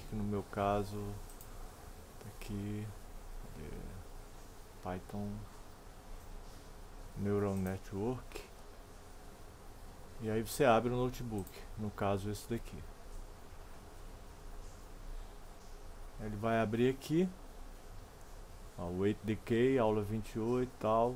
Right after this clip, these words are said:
É exatamente o mesmo notebook. Pra rodar você clica, dá um Ctrl Enter ou vem aqui e dá um Run,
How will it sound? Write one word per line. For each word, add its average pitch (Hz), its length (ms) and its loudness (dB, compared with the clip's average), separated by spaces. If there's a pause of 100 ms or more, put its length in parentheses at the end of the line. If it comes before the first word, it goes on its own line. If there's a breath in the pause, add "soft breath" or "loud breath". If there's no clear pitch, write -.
(140)
É 107 60 0
exatamente 110 600 4
o 107 40 2
mesmo 104 420 6
notebook. 104 600 0
Pra 127 180 6
rodar 123 340 10
você 127 280 4
clica, 139 440 4
dá 123 140 6
um 117 100 6
Ctrl 127 500 6
Enter 131 460 6 (680 loud breath)
ou 110 100 2
vem 117 180 6
aqui 117 220 4
e 120 40 6
dá 117 140 6
um 120 200 8
Run, 95 260 6